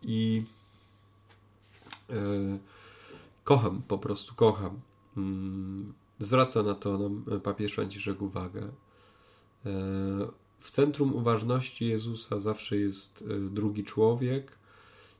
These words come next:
i kiedy czytamy Ewangelię, to, e, widzimy, że Pan Jezus spotyka różnych ludzi, rozmawia z różnymi ludźmi, e, biednymi, bogatymi, e,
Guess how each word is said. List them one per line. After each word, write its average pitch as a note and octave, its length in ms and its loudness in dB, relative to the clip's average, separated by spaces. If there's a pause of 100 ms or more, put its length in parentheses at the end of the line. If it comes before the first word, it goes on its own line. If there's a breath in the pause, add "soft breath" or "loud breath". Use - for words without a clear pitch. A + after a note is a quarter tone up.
(100)
i G#2+ 1120 0
kiedy G#2+ 220 0
czytamy A2 400 2
Ewangelię, G#2+ 720 2
to, G#2+ 680 0 (640)
e, G2 40 -4
widzimy, A#2+ 440 0
że A2 140 2
Pan G#2+ 220 -2
Jezus A2 420 -2
spotyka G#2 520 2
różnych B2 480 0
ludzi, G#2 360 2
rozmawia A#2 400 2
z A2+ 60 -4
różnymi A2 420 0
ludźmi, G2+ 540 -4 (640 loud breath)
e, G2 120 0 (440)
biednymi, A#2+ 580 4
bogatymi, A2 1000 0 (140)
e, G#2 60 -4